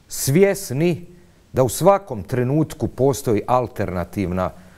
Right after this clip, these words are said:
skupštinska većina koja je kroz cijelo vrijeme od konstituiranja skupštine činila drugi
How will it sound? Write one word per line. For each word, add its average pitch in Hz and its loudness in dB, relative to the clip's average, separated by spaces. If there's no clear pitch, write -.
skupštinska 92 -2
većina 139 0
koja 131 -2
je 113 -2
kroz 120 -2
cijelo 156 2
vrijeme 135 2
od 127 -4
konstituiranja 113 0
skupštine 139 -2
činila 123 0
drugi 120 2